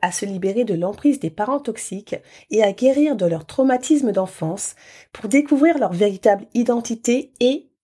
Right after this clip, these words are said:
entrer dans leur destinée. Je suis ravie de vous accueillir dans l'épisode cinquante-six,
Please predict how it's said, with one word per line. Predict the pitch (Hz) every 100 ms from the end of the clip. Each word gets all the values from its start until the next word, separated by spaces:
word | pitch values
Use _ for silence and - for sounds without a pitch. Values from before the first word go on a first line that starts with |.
| _ -
entrer | 190 -
dans | 202 185
leur | 170
destinée. | 170 185 - 170 147 135 _ _ _ -
Je | 202
suis | 202 202
ravie | 170 240 233 240 -
de | 165 170
vous | 151 180
accueillir | 240 269 285
dans | 247
l'épisode | 185 175 - 156 151
cinquante-six, | - 302 294 247 - 190 190 -